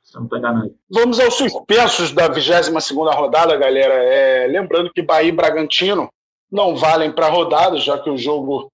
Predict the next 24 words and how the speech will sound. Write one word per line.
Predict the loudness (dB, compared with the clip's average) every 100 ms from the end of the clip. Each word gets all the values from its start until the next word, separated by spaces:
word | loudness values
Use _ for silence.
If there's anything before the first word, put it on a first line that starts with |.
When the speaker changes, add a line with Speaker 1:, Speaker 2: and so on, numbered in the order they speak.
| _ _ _ -4
Speaker 2:
é, | -4
vai | -2 -4
ser | -4
na | -6 -6
sexta-feira, | -6 -4 -4 -2 -2
a |
gente | -2 -4 -6 -6
decidiu | -6 -6 -6 -4
invalidar, | -2 -2 -2 -4 -2
portanto | -6 -4 -4
as | -2
suspensões | -2 -6 -6 -6 -4 -4
de | 0
Léo | 2 2
Ortiz | 0 -4 -4
do | -4
Bragantino, | -2 -2 -2 -4 -6 -6 -10 _ _ _ _
Daniel | -6 -2 0 2 2 2
e |
Ronaldo | 0 0 2 2 2 2 -2 -4
do | -4
Bahia | 0 0 0 -2
não | -4
precisam | -8 -10 -8 -6 -4 -6